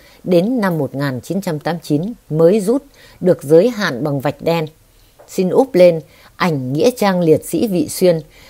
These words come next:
và ảnh nghĩa trang Malifaux của lính Trung Quốc chết trận tại Vị Xuyên để mọi người thấy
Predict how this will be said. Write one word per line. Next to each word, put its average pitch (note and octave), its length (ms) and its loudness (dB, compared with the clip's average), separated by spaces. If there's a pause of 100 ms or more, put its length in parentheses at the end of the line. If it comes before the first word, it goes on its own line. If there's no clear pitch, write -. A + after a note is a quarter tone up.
và D#3+ 400 -2
ảnh C#3+ 320 -4
nghĩa D#3+ 160 0
trang G3 320 -2
Malifaux F3 640 2 (180)
của D#3 140 4
lính D3 300 -4
Trung D#3+ 240 -4
Quốc B3+ 240 -2 (240)
chết B3+ 240 2
trận C3 300 -2
tại - 220 0
Vị - 140 -6
Xuyên E3 300 0 (420)
để D#3+ 340 6
mọi D3+ 240 0
người D3 300 2
thấy D#3+ 360 0